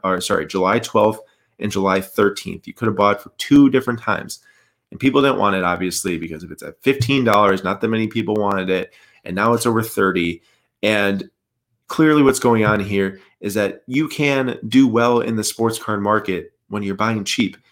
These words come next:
Every single card I'm showing this past couple have been thousand dollar cards, except for the Bol Bol, but they've been thousand dollar cards. And I don't want you to sit here and think, "Man, I gotta go into my savings account, pull a thousand dollars, spend it to try and make a couple hundred dollars."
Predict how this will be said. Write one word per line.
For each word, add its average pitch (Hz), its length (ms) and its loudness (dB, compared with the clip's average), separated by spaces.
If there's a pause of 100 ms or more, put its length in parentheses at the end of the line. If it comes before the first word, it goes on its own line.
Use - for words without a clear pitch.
(300)
Every 139 160 2
single 156 280 2
card 120 260 2
I'm 101 80 0
showing 107 500 -2
this 101 240 -10
past 110 320 -4
couple 113 300 -4
have 101 100 -2
been 90 140 -4
thousand 104 360 0
dollar 101 220 0
cards, 76 520 -8
except - 260 -10
for - 80 -10
the 98 80 -4
Bol 95 220 -2
Bol, 92 340 0 (440)
but 98 100 -8
they've 110 80 0
been 110 140 2
thousand 127 340 2
dollar 120 200 4
cards. 104 460 0 (260)
And 92 100 -2
I 113 40 4
don't 135 100 4
want 139 200 0
you 120 60 -2
to 110 60 -2
sit 117 200 2
here 98 180 -2
and 95 100 -2
think, 95 300 -8
"Man, 80 180 -8
I 76 60 -10
gotta 80 340 -4
go 85 260 -6
into 82 140 -6
my 73 120 -8
savings 85 400 -4
account, 87 320 -8
pull 87 220 -4
a - 80 -6
thousand 90 380 0
dollars, 87 380 0
spend 92 260 -2
it 92 120 -2
to - 40 -10
try 85 220 -6
and 87 80 -4
make 87 180 -2
a - 40 -20
couple 85 220 -10
hundred 90 200 -4
dollars." 101 400 4